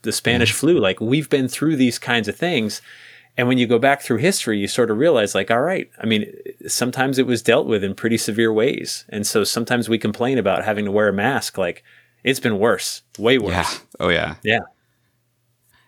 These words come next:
Speaker 2: As a storyteller, as, as someone who's trying to capture,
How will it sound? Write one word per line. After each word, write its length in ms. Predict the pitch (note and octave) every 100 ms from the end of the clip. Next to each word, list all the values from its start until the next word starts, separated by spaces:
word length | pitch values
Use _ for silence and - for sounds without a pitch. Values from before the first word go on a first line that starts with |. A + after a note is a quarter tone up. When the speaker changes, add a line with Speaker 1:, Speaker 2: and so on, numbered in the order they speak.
| _ -
Speaker 2:
As 180 | C#3+ D3
a 60 |
storyteller, 580 | C3+ A2 F#2 - F#2 F#2
as, 180 | F2+ -
as 160 | -
someone 360 | - A#2 A#2+ A#2
who's 320 | G#2 G#2+ G2
trying 220 | - F#2+
to 80 | F2
capture, 680 | - A2 A2 - G#2+ G2+ F#2